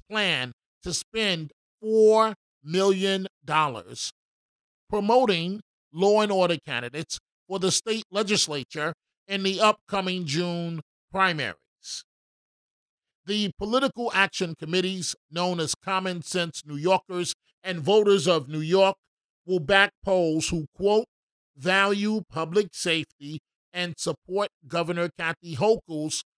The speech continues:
proposed rollback of bail reform and related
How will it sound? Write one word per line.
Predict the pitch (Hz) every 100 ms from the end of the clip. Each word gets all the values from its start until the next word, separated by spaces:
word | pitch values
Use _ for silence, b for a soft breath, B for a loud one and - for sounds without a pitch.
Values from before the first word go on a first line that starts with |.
| _ _ _
proposed | 185 170 226 247 208 156 160 131 - _ _ _ 123
rollback | 208 311 254 160 156 127 151 _ _ _ _ _
of | 175 139 123
bail | 226 262 202
reform | 156 143 - 143 135 147 170 - _ _ _ -
and | 185 190 185
related | 185 180 185 175 175